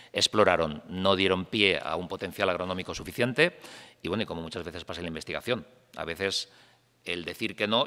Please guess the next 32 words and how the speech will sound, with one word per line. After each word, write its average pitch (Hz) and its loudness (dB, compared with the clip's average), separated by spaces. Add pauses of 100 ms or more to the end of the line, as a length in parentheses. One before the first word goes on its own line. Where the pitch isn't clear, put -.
ya 107 0
es - -2
un 90 -8
resultado 85 -2
y 80 -10
saber 87 -4
que 104 4
en 82 -6
algunas 87 -6
zonas 104 -4 (260)
producir 95 0
ciertas 101 -2
cosas 98 -2
no 90 -4
tiene 98 -2
sentido 113 -2 (120)
ya 92 -2
es - -6
un 80 -12
resultado, - -14 (100)
¿vale? 90 -6
A - -2
veces 85 -10
no 92 -8
siempre 104 -4 (200)
debemos 101 0
esperar 107 2 (280)
que 101 -4
de 95 0
una 101 0
investigación 101 0
salgamos 98 2